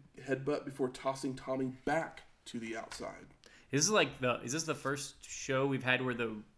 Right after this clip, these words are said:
Speaker 2: it has the ramp that goes directly to the ring?
Speaker 1: Yeah, so instead of there actually being, like, an entryway, the ramp was, like, flush with,
Speaker 2: Yeah, yeah.
Speaker 1: with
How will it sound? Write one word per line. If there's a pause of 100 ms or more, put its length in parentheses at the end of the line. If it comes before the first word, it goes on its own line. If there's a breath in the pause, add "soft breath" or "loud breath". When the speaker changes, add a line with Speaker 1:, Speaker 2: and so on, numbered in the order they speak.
(420 soft breath)
Speaker 2:
it
has
the
ramp
that
goes
directly
to
the
ring? (320 loud breath)
Speaker 1:
Yeah,
so (120)
instead
of
there
actually
being,
like,
an
entryway,
the
ramp (280)
was,
like,
flush
with,
Speaker 2:
Yeah,
yeah.
Speaker 1:
with